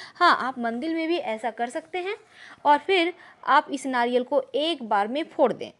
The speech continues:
अगर आपको लगता है एक बार में नहीं फूटा, लेकिन हाँ, एक बात जान लें, एक बार में नहीं फोड़ने से फिर उसका फल आपको नहीं मिलता है।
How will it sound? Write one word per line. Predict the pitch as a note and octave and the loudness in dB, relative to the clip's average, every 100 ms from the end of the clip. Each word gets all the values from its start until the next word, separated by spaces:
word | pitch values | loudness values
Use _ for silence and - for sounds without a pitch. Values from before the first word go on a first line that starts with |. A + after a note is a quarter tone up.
| _ _ _ _ _ - | _ _ _ _ _ 2
अगर | F4+ F#4+ | 6 8
आपको | C#4+ - | 6 2
लगता | D#4+ C#4 E4 | -2 -2 -2
है | E4 C4+ C#4 | 0 2 0
एक | - A#3+ | 0 -2
बार | A#3 A#3 | 0 -2
में | B3 | -4
नहीं | A3+ A3+ C#4+ | -8 -8 -10
फूटा, | - A3 A3+ - _ _ _ A3+ | -10 -8 -8 -8 _ _ _ -6
लेकिन | C4 D4 | -4 -4
हाँ, | B3+ A#3+ | -2 -2
एक | - C4 A3+ | 0 -2 2
बात | B3 G3 | 2 2
जान | G#3 C4 | -2 -2
लें, | D#4 D4+ | 0 0
एक | D4+ E4 | 0 -2
बार | D4+ D#4 | 0 0
में | D#4 | -2
नहीं | C#4+ A#3+ A#3+ F#4+ | -4 -4 -2 -2
फोड़ने | G4+ C#4+ B3+ A#3 | 0 0 0 0
से | G#3 C4+ F4 - - - | -2 -2 -2 -6 -16 -4
फिर | F#4+ | -2
उसका | D#4+ - F4 | -2 0 -2
फल | E4+ E4+ | 2 2
आपको | E4 E4 | 2 0
नहीं | F#4 F#4+ | -2 0
मिलता | F4 F3+ F3+ | 0 -2 -4
है। | F3+ D#3 - _ | -4 -4 -8 _